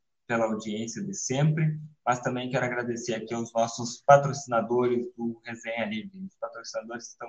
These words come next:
sempre junto conosco para que a gente possa trazer. O Delivery Munch, curtiu, baixou, pediu, chegou, o nosso aplicativo delivery aqui do Resenha Livre. Também o Nock Materiais de Construção, a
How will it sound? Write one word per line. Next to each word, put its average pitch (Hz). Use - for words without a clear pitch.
sempre -
junto -
conosco 117
para 123
que 123
a 117
gente 120
possa 113
trazer. 123
O -
Delivery 135
Munch, 151
curtiu, 113
baixou, 117
pediu, 110
chegou, 120
o 113
nosso 110
aplicativo -
delivery 104
aqui -
do -
Resenha -
Livre. 131
Também 135
o 135
Nock 143
Materiais 117
de -
Construção, -
a 104